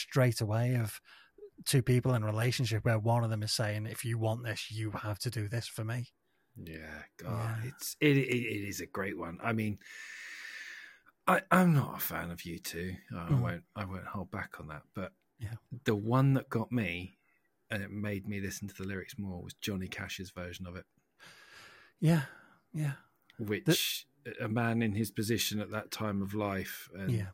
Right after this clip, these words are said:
Speaker 2: and it really, yeah, has mo-, has give it more gravitas, I would say, rather
Speaker 1: Mm.
Speaker 2: than
Speaker 1: Yeah, I
Speaker 2: Bono.
Speaker 1: think there's, I think there's, um, or Bonio, as his dog calls him. Um, I think there's more. <laughs>
Speaker 2: Oh, you didn't.
Speaker 1: <laughs>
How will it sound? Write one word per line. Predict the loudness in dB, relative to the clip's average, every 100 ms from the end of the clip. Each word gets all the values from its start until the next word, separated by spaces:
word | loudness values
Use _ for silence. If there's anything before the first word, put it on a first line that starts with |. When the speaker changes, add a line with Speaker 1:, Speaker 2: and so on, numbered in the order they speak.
| -4
Speaker 2:
and | -4
it | -6 -8
really, | -2 0 2 0 -2 -6 -12 _ _ _
yeah, | -6 -4
has | -4 -6 -4
mo-, | -4 -2
has | -2 -4 -4 2
give | 4 4
it | 2
more | -2 -2
gravitas, | -2 -2 -4 -8 -8 -6
I |
would | -6
say, | -4 -4 -4
rather | -2 0
Speaker 1:
Mm. | 0 -2
Speaker 2:
than | -6 -10 -14 -12 -8 -6 -8 -2
Speaker 1:
Yeah, | 4 8
I | 8 8
Speaker 2:
Bono. |
Speaker 1:
think | 4 0
there's, | 0 0 -2 -4 -2 2
I |
think | 4 4
there's, | 4 4 4
um, | 4 4 2 0 -4 -4
or | -2
Bonio, | 2 2 2 0 -2 -4 -4
as | -2
his | 0
dog | 0 0
calls | -2 -4
him. | -6 -8 -12 -18 -16 2
Um, | 6 8 8 6
I | 2
think | 2 4
there's | 6
more. | 10 10 10 8 6 4 2 -2 0
<laughs> | 2 2 4 2 4 2 2
Speaker 2:
Oh, | -2 0 2
you | 2 2 0
didn't. | -2 -2 -4 -6 -6 -2
Speaker 1:
<laughs> | 4 4 4 0